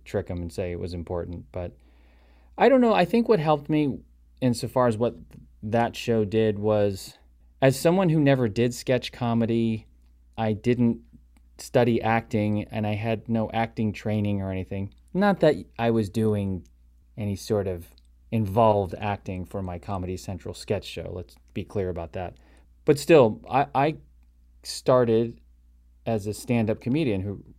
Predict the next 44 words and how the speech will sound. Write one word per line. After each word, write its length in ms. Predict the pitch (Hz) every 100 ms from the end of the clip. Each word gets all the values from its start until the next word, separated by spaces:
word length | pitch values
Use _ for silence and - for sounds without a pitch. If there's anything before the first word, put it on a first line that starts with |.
| -
writes 320 | 110 110 110
his 220 | - 110 104
jokes 360 | 113 131 135
and 120 | 127
tells 260 | 117 170 127
them, 240 | 92 87
and 320 | 92 95 - - - _
pretty 200 | 151 143
straightforward. 720 | 139 127 120 - 135 101 90
And 120 | - 135
not 180 | 185
even 200 | 226 196
really 240 | 185 185 180
a 60 |
storyteller. 500 | 160 175 170 131 90
They're 140 | 87 107
jokes. 520 | 98 139 107 - -
It's 180 | - 110
just 240 | - 139 135
a 60 |
guy 240 | 110 110 104
who 100 | 107
has 180 | 101
some 160 | - 98
jokes. 460 | 95 98 - - - _ _ _ _ -
When 140 | 120
I 80 | 120
got 180 | 143 143
the 140 | 151
opportunity 640 | 139 120 - 202 220 131
to 100 | 104
do 200 | 98 110
that 200 | 101 92
show, 240 | - 98 95
I 100 | 95
thought, 260 | - 107
"Hey, 260 | 196 190 92 - _ _ _ -
here's 180 | 156
a 60 | 156
chance 400 | 139 135 127 -
to 120 | -
try 540 | 110 - 113 117 117 117
to 600 | 117 - 110 110 107 107 - _ - 113 101
get 280 | 120 117